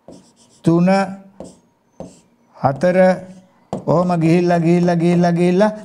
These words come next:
සීයට යනකම් එකතු කරන්න." එකතු කරලා උත්තරේ අරගෙන යන්න ඕන. ගුරුතුමා කල්පනා කරා මේ ගාන හදන්න මේගොල්ලෝ විනාඩි තිහ හතලිහක් යාවි. එතකොට මට මගේ පාඩම කරන්න පුළුවන් කියලා.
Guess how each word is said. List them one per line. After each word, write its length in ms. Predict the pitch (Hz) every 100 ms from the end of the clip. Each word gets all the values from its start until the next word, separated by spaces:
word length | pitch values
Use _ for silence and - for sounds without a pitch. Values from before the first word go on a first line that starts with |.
| - - -
සීයට 540 | - 185 214 226 220
යනකම් 460 | 208 196 196 220 226
එකතු 320 | 208 202 185
කරන්න." 440 | 180 165 135 113 - - _ _ _ _ _ _ _ _ _ _ _ _ _ -
එකතු 320 | 135 175 175
කරලා 240 | 190 196
උත්තරේ 300 | 180 185 185
අරගෙන 320 | 180 175 175
යන්න 420 | 196 208 190 185 165
ඕන. 180 | 139 117 -
ගුරුතුමා 460 | - 175 202 208 196
කල්පනා 500 | 190 175 175 180 175
කරා 200 | 170 196
මේ 220 | 180 175
ගාන 260 | 170 165 170
හදන්න 360 | 160 160 190 196
මේගොල්ලෝ 380 | 180 175 185
විනාඩි 340 | 196 175 170 175
තිහ 180 | 170 160
හතලිහක් 520 | 160 131 156 202 -
යාවි. 360 | 139 156 135 113 - _ _ _ - _ _
එතකොට 320 | 147 180 175
මට 220 | 214 185 196
මගේ 260 | 175 165 214
පාඩම 340 | 196 185 180 185
කරන්න 340 | 170 170 214
පුළුවන් 340 | 214 214 196 143
කියලා. 280 | 135 104